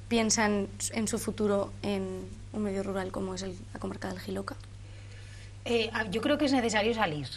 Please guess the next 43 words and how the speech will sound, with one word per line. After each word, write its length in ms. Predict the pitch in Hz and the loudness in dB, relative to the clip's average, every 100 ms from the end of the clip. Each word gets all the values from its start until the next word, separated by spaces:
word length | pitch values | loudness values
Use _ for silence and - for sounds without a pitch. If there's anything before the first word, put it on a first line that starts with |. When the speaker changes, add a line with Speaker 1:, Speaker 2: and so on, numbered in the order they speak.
| - - - - - - - - 196 | -10 -12 -16 -16 -16 -16 -16 -6 0
Speaker 2:
Eh, 880 | 180 175 165 160 160 156 156 151 147 - - | 4 6 8 8 8 6 6 4 2 -2 2
luego, 640 | 165 160 175 180 180 185 220 | 6 10 10 10 8 4 2
eh, 180 | 190 165 | 0 2
cuando 300 | - 180 175 | 6 8 10
sales, 440 | 180 175 185 - - - - | 10 12 10 8 -4 -10 -6
sí 140 | - 190 | 4 8
que 80 | |
es 60 | 180 | 10
verdad 200 | 170 180 | 12 12
que 60 | 185 | 12
la 120 | 185 | 10
ciudad 240 | 180 190 | 12 8
te 60 | 185 | 10
absorbe 580 | 190 - 190 180 196 196 | 8 8 6 8 8 8
y 100 | 185 | 6
que 840 | 202 185 175 175 170 170 170 170 165 | 6 6 8 8 8 8 6 6 6
ves 160 | 170 | 2
que 100 | - | 4
no 120 | 180 165 | 2 4
quieres 220 | 175 165 | 4 6
volver, 480 | 170 175 175 202 240 | 6 6 6 4 4
pero, 800 | 214 180 175 170 165 160 160 156 - - - - - - - - | 4 6 8 8 6 6 4 0 -8 -14 -14 -16 -14 -12 -10 0
no 140 | 196 | 2
sé, 260 | 185 240 226 170 175 | 4 4 4 2 2
yo, 140 | 185 | 4
por 100 | 190 | 4
ejemplo, 260 | 196 196 208 | 4 4 6
de 300 | 202 202 202 | 6 6 4
mi 100 | 202 | 6
cuadrilla 320 | 202 202 220 | 8 8 6
hemos 140 | 247 | 4
vuelto 220 | 254 233 | 2 2
muchas, 520 | 160 175 - - - - - - - 220 | 0 0 -2 -2 -4 -4 -12 -16 -16 -6
muchísimas, 760 | 196 180 208 180 196 156 151 - | 0 0 2 2 2 0 -2 -2
y 520 | 220 196 180 175 170 160 | 2 4 4 4 2 4
todas 240 | 180 170 | 4 4
tenemos 260 | 180 180 165 | 2 0 0
formación 420 | 175 180 190 190 | 0 0 0 -2
y 40 | |
todas 180 | 214 220 | 0 0
tenemos 260 | 208 208 196 | 0 -2 -2
nuestros 320 | 190 - 180 | -4 -6 -2
trabajos, 600 | 190 185 185 - 240 | 4 6 6 4 0